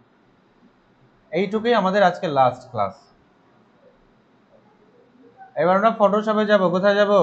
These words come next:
Photoshop-ে কেটে দিচ্ছি, আগে save করি।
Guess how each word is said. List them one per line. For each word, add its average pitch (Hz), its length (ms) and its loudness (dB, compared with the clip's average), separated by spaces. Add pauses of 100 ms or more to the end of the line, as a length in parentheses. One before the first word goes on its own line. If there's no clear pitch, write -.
(2500)
Photoshop-ে 151 400 -8
কেটে 143 220 -10
দিচ্ছি, 127 300 -12 (680)
আগে 165 180 -4
save 165 280 -4
করি। 123 280 -8